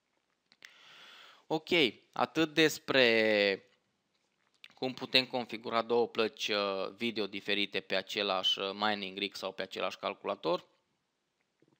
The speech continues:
În cazul în care aveți întrebări, comentarii, nu ezitați să ne contactați sau să ne scrieți. Nu uitați că dacă aveți nevoie de suport în a vă achiziționa un, uh, Litecoin mining rig,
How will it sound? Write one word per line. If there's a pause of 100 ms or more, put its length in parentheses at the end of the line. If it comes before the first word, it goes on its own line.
(640)
În
cazul
în
care
aveți
întrebări,
comentarii,
nu
ezitați
să
ne
contactați
sau
să
ne
scrieți. (380)
Nu
uitați
că
dacă
aveți
nevoie
de
suport
în
a
vă
achiziționa
un,
uh,
Litecoin
mining
rig,